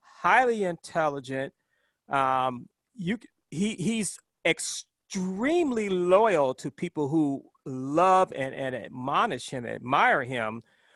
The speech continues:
But he's the <laughs> polar opposite of people who,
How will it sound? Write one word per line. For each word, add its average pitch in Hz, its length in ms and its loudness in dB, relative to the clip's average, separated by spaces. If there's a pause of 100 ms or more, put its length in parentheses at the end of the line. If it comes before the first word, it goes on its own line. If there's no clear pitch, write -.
(140)
But 175 280 6
he's 196 240 2
the 185 100 2
<laughs> - 60 -10
polar 160 500 4 (320)
opposite - 540 -2
of 143 120 -6
people 170 340 -4
who, 156 260 -2